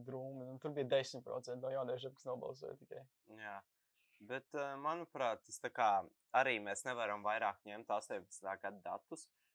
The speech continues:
Speaker 2: jo daudz kas ir mainījies, un es pat, ā, zinu, ka tajā,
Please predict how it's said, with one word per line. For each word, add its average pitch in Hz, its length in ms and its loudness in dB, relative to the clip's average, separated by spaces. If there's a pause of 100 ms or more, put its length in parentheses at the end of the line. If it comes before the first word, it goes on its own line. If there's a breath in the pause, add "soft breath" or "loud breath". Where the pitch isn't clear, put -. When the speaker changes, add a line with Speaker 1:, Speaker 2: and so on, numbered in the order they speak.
(140)
Speaker 2:
jo 104 300 -2
daudz 110 360 0
kas - 160 -12
ir 123 140 -4
mainījies, 120 680 -6
un 104 200 -10
es 98 160 -10
pat, 101 220 -10
ā, 95 180 -4 (400)
zinu, 98 760 -8 (100)
ka 95 340 -2 (680)
tajā, 98 440 2